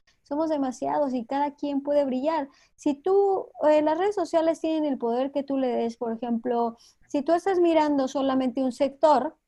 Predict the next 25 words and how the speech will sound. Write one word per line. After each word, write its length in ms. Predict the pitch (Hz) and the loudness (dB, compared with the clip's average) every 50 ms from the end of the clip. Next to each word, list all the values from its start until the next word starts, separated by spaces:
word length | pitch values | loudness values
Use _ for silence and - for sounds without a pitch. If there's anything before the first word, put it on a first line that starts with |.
| _ _ _ _ _ _ _ _ _ _ - | _ _ _ _ _ _ _ _ _ _ -6
es 180 | 277 262 - 302 | -6 -2 4 4
obvio 240 | 302 294 285 247 | 6 6 6 4
que 100 | - 240 | 2 4
vas 180 | 226 226 226 240 | 2 2 2 2
a 40 | 247 | 0
decir, 460 | 233 233 233 247 247 240 233 233 226 _ _ _ _ | -2 -2 -2 -2 0 0 0 -2 -4 _ _ _ _
"Solo 260 | - - 254 247 254 | 0 0 2 2 2
así 200 | 233 226 247 226 | 0 2 0 -2
se 120 | - 226 214 | -2 -2 -2
mueven", 480 | 226 285 339 359 294 220 202 202 202 - _ _ _ _ _ | 2 4 4 4 4 0 -2 -6 -8 -12 _ _ _ _ _
¿no? 240 | 226 240 294 339 330 | -4 -2 -2 0 0
Pero 280 | - 262 247 240 233 240 | 2 2 2 2 0 0
tú 140 | - 349 | 0 2
no 60 | 392 427 | 2 0
estás 280 | 403 - 370 339 311 302 | 2 4 4 4 4 4
mirando 400 | 294 294 285 294 262 254 262 254 | 2 2 2 0 0 0 0 0
qué 80 | 277 | -2
está 220 | 269 269 - 262 233 | -2 -2 -2 -4 -2
pasando 420 | 254 247 233 254 233 233 233 226 | -4 -6 -4 -4 -4 -4 -4 -4
con 180 | - 233 214 208 | -4 -4 -4 -4
la 220 | 202 196 196 196 | -4 -4 -4 -4
maternidad 600 | 202 196 196 - 208 202 208 208 208 208 208 214 | -4 -6 -6 -4 -6 -4 -4 -4 -2 -2 -2 -2
en 120 | 208 202 185 | -2 -2 -4
Australia, 480 | 185 190 - _ 214 220 240 254 226 | -8 -10 -12 _ -4 -2 -2 -2 -4
quizá, 420 | 202 - 196 - - 220 254 311 | -6 -8 -12 -10 -10 -8 -8 -8